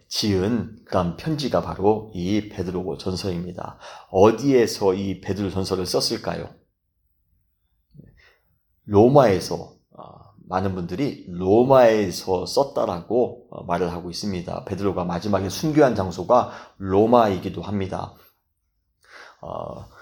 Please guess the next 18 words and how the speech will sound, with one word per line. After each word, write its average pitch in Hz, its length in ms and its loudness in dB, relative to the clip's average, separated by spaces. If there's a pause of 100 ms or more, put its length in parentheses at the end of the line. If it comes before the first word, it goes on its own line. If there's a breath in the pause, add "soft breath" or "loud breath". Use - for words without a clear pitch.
(260 loud breath)
베드로전서 113 600 6
오 98 340 2
장 98 460 0 (300 soft breath)
십삼 - 460 -6
절에 127 240 4
보면, 95 520 -4 (340 soft breath)
어, 50 280 -12 (420)
"바벨론의 110 1040 2 (280)
교회가 95 560 2
너희에게 95 600 -2
문안한다"라고 95 920 2
이렇게 87 320 -6
그런 92 320 -2
표현이 151 340 0
나옵니다. 87 800 -6 (340)
아마 - 420 -12
바벨론의 95 640 0
교회는 101 640 0